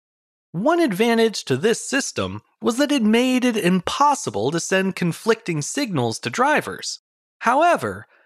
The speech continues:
it still had the same fatal flaw as earlier non-electric systems. The signals alternated from stop to go with no pause between them.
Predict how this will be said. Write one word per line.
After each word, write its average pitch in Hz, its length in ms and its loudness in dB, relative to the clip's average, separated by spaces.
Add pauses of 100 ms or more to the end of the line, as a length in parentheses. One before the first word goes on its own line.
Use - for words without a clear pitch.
(120)
it 240 160 -2
still 320 340 0
had 247 300 2
the 143 120 4
same 226 460 0
fatal 196 400 0
flaw 170 480 2
as 131 220 -4
earlier 170 560 2
non-electric 139 920 0
systems. - 680 -10 (380)
The 131 160 0
signals 147 720 0 (180)
alternated 233 760 2
from 104 260 -4
stop - 540 -2 (240)
to 135 100 -6
go 131 540 2 (200)
with 120 240 -4
no 175 400 0
pause 262 440 0
between 208 480 0
them. 85 160 -10